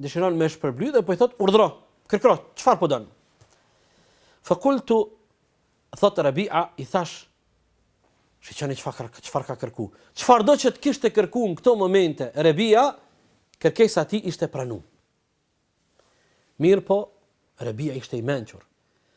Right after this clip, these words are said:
Tha, o i dërguar i Allahut, kërkesa ime në këtë rast është që të jem shoqëruesi yt në xhennet. Allahu akbar. Që të jam shoqëruesi yt në xhennet. Pejgamberi sallallahu alaihi wasallam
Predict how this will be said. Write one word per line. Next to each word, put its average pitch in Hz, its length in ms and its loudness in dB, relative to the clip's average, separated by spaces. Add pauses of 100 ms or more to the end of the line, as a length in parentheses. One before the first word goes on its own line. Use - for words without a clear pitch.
(380)
Tha, 180 240 2
o 226 120 6
i 262 80 0
dërguar 151 360 0
i 110 40 -10
Allahut, - 260 -18 (400)
kërkesa 220 540 2
ime 220 300 -2 (220)
në 180 160 -4
këtë 190 240 0
rast 220 360 0
është 254 380 2 (400)
që 165 120 -8
të - 140 -2
jem 180 140 0
shoqëruesi 180 600 -4
yt - 120 -10
në 131 120 -8
xhennet. 113 500 -12 (540)
Allahu 104 520 -8
akbar. - 320 -20 (1000)
Që 160 120 -2
të 202 140 2
jam 240 160 2
shoqëruesi 202 640 -2
yt - 220 -10
në 160 140 -2
xhennet. 151 460 -2 (1200)
Pejgamberi 160 480 4
sallallahu 147 420 0
alaihi 131 120 -8
wasallam 156 340 -6